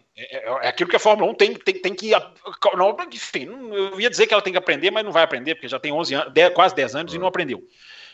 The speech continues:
Speaker 1: Mas só pra finalizar do Norris, é, uma atuação absolutamente, é, fantástica, absolutamente fantástica. A, a,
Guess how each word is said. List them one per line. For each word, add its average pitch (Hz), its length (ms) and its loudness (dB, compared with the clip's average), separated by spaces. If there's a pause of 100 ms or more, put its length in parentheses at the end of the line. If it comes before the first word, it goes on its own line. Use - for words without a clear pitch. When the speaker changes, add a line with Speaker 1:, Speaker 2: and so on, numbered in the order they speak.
Speaker 1:
Mas 175 220 4
só 294 140 6
pra 285 120 4
finalizar 214 440 0
do 208 80 -2
Norris, 131 480 -6 (320)
é, 147 460 -6 (500)
uma 277 180 0
atuação 254 520 2
absolutamente, 277 1500 -2 (100)
é, 185 260 -14
fantástica, 214 680 -2 (100)
absolutamente 254 720 -2
fantástica. 233 580 -4 (300)
A, 190 300 -2
a, 202 60 -2